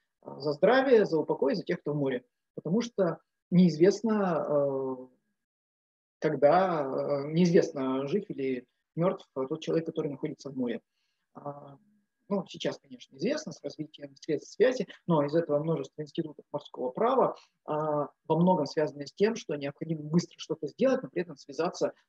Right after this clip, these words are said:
с, а, грузоотправителем, ну, или с собственником судна нет никакой возможности. А, тот же самый морской залог, там, м, а, и много еще чего, морской залог в собственном смысле этого слова, который вообще залогом не является, а, это все оттуда.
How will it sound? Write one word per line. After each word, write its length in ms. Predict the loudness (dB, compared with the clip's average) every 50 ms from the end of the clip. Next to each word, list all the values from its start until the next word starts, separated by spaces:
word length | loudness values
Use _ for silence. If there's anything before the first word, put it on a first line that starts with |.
| _ _ _
с, 140 | -10 -4 0
а, 240 | 0 2 2 0 0
грузоотправителем, 800 | -2 0 0 0 -2 0 0 0 0 0 -2 -4 -4 -4 -4
ну, 160 | -6 -6 -6 -6
или 200 | -6 -6 -6 -8
с 80 | -6 -6
собственником 420 | -6 -6 -6 -12 -20 -20 -20 -12
судна 380 | -8 -6 -6 -6 -6 -8 -10 -10 _ _ _ -6
нет 160 | -6 -6 -6
никакой 240 | -8 -6 -4 -4 -2
возможности. 580 | -2 -4 -4 -6 -8 -8 _ _ _ _ -20 -20 _ _ _ _ _ _ _
А, 260 | -12 -10 -8 -8 -4
тот 140 | -4 -4 -4 -2
же 60 | -4
самый 280 | -6 -6 -6 -6 -4
морской 340 | -4 -4 -4 -2 0 0 2
залог, 380 | 4 6 8 8 8 6 4 0
там, 340 | -2 -2 -2 -2 -4 -6 -6
м, 400 | -8 -10 -12 -8 -6 -6 -6 -6 _ _ _ _ _ _ _ _ _ _ _ _ _ _
а, 380 | -18 -18 -18 -18 -20 -20 -20 -20 _ _ _ _ _ _ _ _ _ _ _
и 200 | -4 -2 0 2
много 280 | 4 4 4 4 4 2
еще 180 | 0 -2 -4
чего, 300 | -6 0 2 4 6 6
морской 300 | 4 2 0 -4 -4 -4
залог 220 | -4 -4 -4 -4 -4
в 20 |
собственном 320 | -6 -6 -6 -8 -14 -20 -20
смысле 240 | _ -16 -10 -10 -6
этого 160 | -4 -2 -2
слова, 260 | 2 4 4 4 4 2
который 200 | 0 -6 _ _
вообще 260 | _ -4 -4 -4 -2
залогом 360 | 0 -2 -2 -2 -4 -6 -12 _ _
не 80 | -20 -12
является, 420 | -4 0 0 0 0 -2 -6 -16 -18 _ _ _ _ _ _ _
а, 920 | -6 -4 -4 -2 -2 -2 -2 -2 -2 -2 0 0 2 4 4 4 2 0 -4 -8 _ -12 -10 -6 -6
это 140 | -4 -4 -2
все 160 | 0 0 0
оттуда. 260 | 0 0 -4 -8 -8